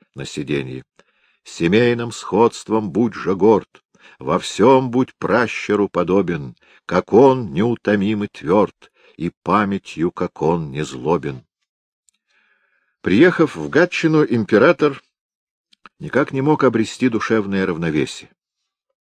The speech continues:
Ни игра с детьми, ни нежность Минни не спасали от мучительных воспоминаний.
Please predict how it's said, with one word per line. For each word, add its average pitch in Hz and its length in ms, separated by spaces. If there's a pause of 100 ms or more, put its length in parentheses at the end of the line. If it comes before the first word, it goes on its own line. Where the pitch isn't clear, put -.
(360)
Ни 117 200
игра 156 280
с 117 80
детьми, 82 500 (400)
ни 98 120
нежность 139 560
Минни 98 500 (420)
не 107 160
спасали 135 600
от 131 200
мучительных 104 720
воспоминаний. 69 800